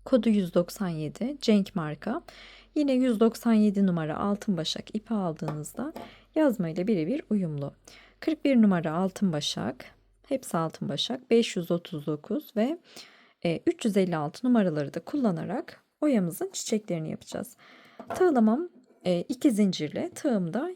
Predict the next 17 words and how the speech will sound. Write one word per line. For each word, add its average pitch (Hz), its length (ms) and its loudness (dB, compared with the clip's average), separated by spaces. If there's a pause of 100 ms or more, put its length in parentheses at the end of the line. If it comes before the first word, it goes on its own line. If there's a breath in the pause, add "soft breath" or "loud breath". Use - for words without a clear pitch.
yirmi 214 320 4
bir 175 200 0
numara. 156 520 -6
Oyamız 208 540 0
da 185 240 -4
böyle 226 260 -2
şipşak - 800 -6 (180)
bitecek 185 480 -4
bir 151 160 -6
oya 165 200 -4
modeli. 160 440 -6 (720 loud breath)
Özellikle 247 520 0
alt 247 300 0
kısmını 185 500 -6
bir 269 160 4
akşamda 180 420 -4
oturup - 540 -10